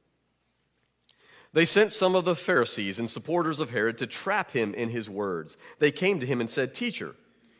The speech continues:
we know that you're genuine and you don't worry about what people think. You don't show favoritism, but teach God's way as it really is.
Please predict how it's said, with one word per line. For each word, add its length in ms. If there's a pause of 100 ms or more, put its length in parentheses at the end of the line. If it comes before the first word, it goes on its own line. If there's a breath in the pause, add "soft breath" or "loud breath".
(160 soft breath)
we 180
know 220
that 160
you're 120
genuine 520
and 100
you 80
don't 220
worry 340
about 260
what 160
people 240
think. 400
You 120
don't 180
show 160
favoritism, 640
but 160
teach 240
God's 280
way 260
as 140
it 80
really 320
is. 280